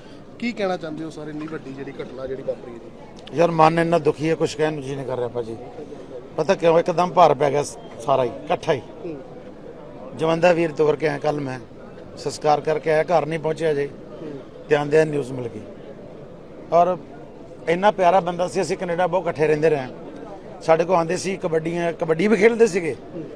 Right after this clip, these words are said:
Speaker 2: ਕਬੱਡੀਆਂ ਵੀ ਪਵਾਈਆਂ ਉਹਨਾਂ ਕੋਲ, ਕਬੱਡੀਆਂ ਵੀ ਖੇਡਦੇ ਰਹੇ। ਸਾਡੇ ਉੱਥੇ ਬੜੇ, ਬੜੇ ਵੱਡੇ ਕਲੱਬ ਆ ਟੋਰਾਂਟੋ ਦੇ ਵਿੱਚ। ਤੇ ਮੈਨੂੰ ਖੁਸ਼ੀ ਹੁੰਦੀ, ਮੈਂ ਭਾਜੀ ਨੂੰ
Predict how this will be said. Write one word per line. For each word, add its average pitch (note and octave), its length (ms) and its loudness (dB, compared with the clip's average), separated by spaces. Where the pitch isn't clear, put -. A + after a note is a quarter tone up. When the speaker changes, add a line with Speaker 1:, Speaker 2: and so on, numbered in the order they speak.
Speaker 2:
ਕਬੱਡੀਆਂ E3 300 0
ਵੀ A3+ 80 4
ਪਵਾਈਆਂ F3+ 300 0
ਉਹਨਾਂ E3 120 0
ਕੋਲ, C#3 100 -4
ਕਬੱਡੀਆਂ D#3 320 2
ਵੀ F#3+ 80 2
ਖੇਡਦੇ F3 260 2
ਰਹੇ। F3+ 100 0
ਸਾਡੇ E3+ 220 2
ਉੱਥੇ E3+ 140 -2
ਬੜੇ, D#3+ 200 0
ਬੜੇ E3 160 0
ਵੱਡੇ D3+ 200 0
ਕਲੱਬ D#3 340 2
ਆ D3+ 60 4
ਟੋਰਾਂਟੋ D3+ 280 4
ਦੇ D#3 100 6
ਵਿੱਚ। C#3 260 -2
ਤੇ F#3+ 80 2
ਮੈਨੂੰ F#3 220 2
ਖੁਸ਼ੀ F#3+ 240 4
ਹੁੰਦੀ, G3+ 120 4
ਮੈਂ G3 140 0
ਭਾਜੀ F3 260 4
ਨੂੰ E3 140 -6